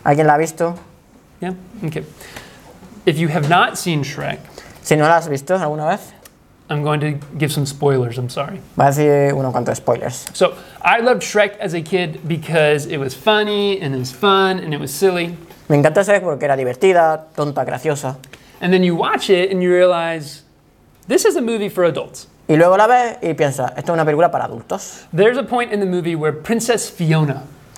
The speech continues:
Speaker 1: Y hay un momento en la película donde la princesa Fiona
Speaker 2: she's been so critical of Shrek because he's an ogre.
Speaker 1: ha sido muy crítica de Shrek porque es un ogro.
Speaker 2: He's ugly and he's not, she, he's not the kind of hero that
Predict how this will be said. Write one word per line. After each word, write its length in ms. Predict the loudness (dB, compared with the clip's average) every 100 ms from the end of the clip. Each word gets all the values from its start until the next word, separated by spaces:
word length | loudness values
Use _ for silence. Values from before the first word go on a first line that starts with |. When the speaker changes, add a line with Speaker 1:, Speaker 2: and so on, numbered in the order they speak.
| -20 -20 -20 -20 -20 0
Speaker 1:
Y 40 | 4
hay 120 | 4
un 80 | 4
momento 280 | 2 2
en 60 | 2
la 80 | 2
película 320 | 0 0 0
donde 420 | 0 -2 -4 -4
la 100 | -4
princesa 320 | -6 -6 -2 -2
Fiona 300 | 0 -2 -4 -12 -16
Speaker 2:
she's 220 | -10 -4
been 160 | -2 -2
so 260 | -2 -2
critical 480 | 0 2 2 2 -2
of 100 | -2
Shrek 260 | -2 -4 -4
because 320 | -6 -6 -4
he's 80 | -6
an 140 | -4
ogre. 340 | -4 -2 -2 -4 -14 -16 -4
Speaker 1:
ha 60 | 2
sido 180 | 2 4
muy 260 | 4 2
crítica 380 | 2 0 2 2
de 80 | 2
Shrek 320 | 2 0 0
porque 240 | -6 -6
es 80 | -6
un 240 | -6 -8 -4
ogro. 280 | 0 2 0 -10 _
Speaker 2:
He's 220 | -8 -8 -4
ugly 640 | 2 2 2 4 4 4 0
and 160 | -4
he's 180 | -8 -6
not, 260 | -4 -4 -4
she, 120 | -10
he's 140 | -6 -2
not 140 | 0
the 80 | 0
kind 180 | -2 -2
of 60 |
hero 360 | -6 0 2 2
that 120 | -2